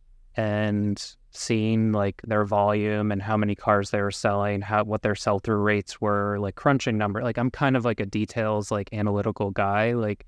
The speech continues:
and that's kinda what I did at work. And so I kinda carried that over, and I was like, "Okay, let's, like, crunch some numbers here and look at what other people are doing on Bring a Trailer and see, like, what's the volume if I'm charging X or making X off of, like, a car that sells,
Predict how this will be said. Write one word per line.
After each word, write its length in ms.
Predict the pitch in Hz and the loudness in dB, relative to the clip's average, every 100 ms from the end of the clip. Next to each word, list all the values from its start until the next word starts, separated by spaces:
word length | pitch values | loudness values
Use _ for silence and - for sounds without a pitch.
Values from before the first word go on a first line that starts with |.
| - - - - | -20 -20 -12 -2
and 120 | 110 | 0
that's 180 | 107 - | 0 -4
kinda 240 | 123 113 | -2 0
what 140 | 104 104 | 2 0
I 80 | |
did 220 | 95 104 98 | 0 -2 -2
at 120 | 95 | -2
work. 400 | 101 113 113 110 - | 2 2 2 0 -2
And 380 | 98 98 95 - _ | 0 0 -2 -6 _
so 120 | - 110 | -2 -2
I 60 | |
kinda 260 | - 135 113 | 0 0 0
carried 460 | - 107 104 104 | -2 0 0 2
that 180 | 104 101 | 2 2
over, 420 | 101 104 107 107 | 2 0 0 0
and 120 | 104 104 | 2 2
I 40 | |
was 180 | 101 98 | 0 0
like, 220 | 101 98 | -2 0
"Okay, 480 | 107 - 107 101 95 - - - _ | -2 0 2 0 -4 -12 -20 -20 _
let's, 400 | 113 113 - - | -2 -2 -2 -2
like, 240 | 113 104 - - - | 0 0 -2 -14 -12
crunch 320 | - 107 101 | -2 0 0
some 160 | - 98 | -2 0
numbers 360 | 101 101 101 - | 0 0 -2 -2
here 240 | 107 101 | -2 0
and 140 | 98 | -2
look 160 | 101 98 | -2 0
at 140 | 104 | -2
what 180 | 101 - | -2 -6
other 200 | - 104 | -4 -2
people 320 | 101 107 - 98 | -2 -4 -2 -2
are 60 | |
doing 380 | 95 101 101 98 | 0 -2 0 -2
on 140 | 98 | -2
Bring 160 | 98 101 | -2 -4
a 40 | |
Trailer 480 | 95 - 101 98 98 | -4 0 2 2 0
and 200 | 98 98 | -2 -6
see, 340 | - 110 101 101 | -4 -2 0 0
like, 280 | 98 95 | -2 -2
what's 240 | 104 107 - | -2 -2 -2
the 100 | 107 | -2
volume 640 | 104 98 98 101 98 98 _ - - | 2 2 0 -2 -4 -6 _ -20 -16
if 160 | 98 - | -8 0
I'm 160 | 110 104 | 2 2
charging 480 | - 107 107 101 - | 2 2 2 -2 0
X 480 | 104 98 - - - | 0 -2 -6 -12 -4
or 180 | 107 98 | -2 -2
making 420 | 101 101 104 101 | -2 -2 -2 0
X 360 | 101 98 - | -2 -4 -4
off 180 | 101 98 | -4 0
of, 220 | 107 95 | -2 0
like, 180 | 104 98 | -2 -2
a 80 | 101 | -4
car 340 | - 110 104 98 | 0 2 2 2
that 180 | 95 | -2
sells, 600 | - 117 104 101 101 - | -2 2 4 2 0 -4